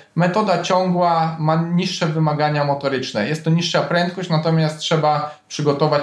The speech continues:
układ ruchu do długotrwałej pracy, do przeciwdziałania temu zmęczeniu związanego z mnogością wykonywanych skurczów mięśniowych, amortyzacji, e, obciążenia,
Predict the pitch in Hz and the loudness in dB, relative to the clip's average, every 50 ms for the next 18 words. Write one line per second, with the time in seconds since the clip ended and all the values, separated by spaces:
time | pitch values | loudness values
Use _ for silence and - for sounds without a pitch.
0 | - - 156 - - 147 139 - - 151 147 143 - - 143 139 135 135 120 113 | 0 -4 -4 0 0 0 0 0 0 -2 -2 -2 0 0 0 0 0 -2 -2 0
1 | 127 131 135 135 131 131 131 131 131 131 - - 139 135 131 127 123 120 143 139 | 2 2 2 2 0 -2 0 0 0 -2 0 0 2 2 2 2 2 2 2 2
2 | 143 151 143 - 160 151 143 139 139 - - - _ - - 123 123 - - - | 2 0 0 0 0 2 2 0 -2 -6 -10 -16 _ 0 0 0 0 0 -4 -6
3 | - - 127 123 127 123 131 131 131 123 - 143 131 127 123 113 113 120 117 120 | -4 -4 -2 0 2 2 2 2 0 0 0 0 0 0 0 -2 -2 -2 -2 -2
4 | 117 - 135 131 131 131 131 135 156 170 - 190 208 208 180 170 170 160 165 165 | 0 0 0 0 0 0 0 -2 -2 -4 -4 -2 0 0 2 2 2 2 2 2
5 | 160 156 151 139 139 135 135 135 139 139 135 139 151 151 - - - 143 135 123 | 2 2 0 0 -2 -4 -2 0 0 0 2 2 0 0 0 0 0 0 0 0
6 | 131 123 - 127 123 123 120 123 120 120 123 113 - - - - 120 110 - - | -2 -2 -2 -2 0 0 2 2 2 2 0 -2 -4 -8 -8 -4 -4 -4 -4 -4
7 | - 110 - 113 120 123 - - 175 175 180 180 180 175 175 170 - - _ _ | -8 -8 -6 -4 -2 -2 -2 0 2 2 2 2 2 0 0 -4 -10 -20 _ _
8 | _ _ _ _ - - 170 175 180 175 175 175 - 170 160 170 170 170 165 - | _ _ _ _ -2 0 2 2 2 0 0 0 0 0 2 2 2 2 0 -2
9 | - 175 165 165 160 170 170 170 165 160 156 156 156 156 156 156 156 156 156 147 | -2 0 2 2 2 2 2 2 2 2 2 2 0 0 0 0 -2 -2 -4 -2
10 | 156 160 - - 170 156 151 143 151 151 151 151 151 147 - | -4 -4 -4 0 0 0 2 2 2 2 2 2 0 0 -2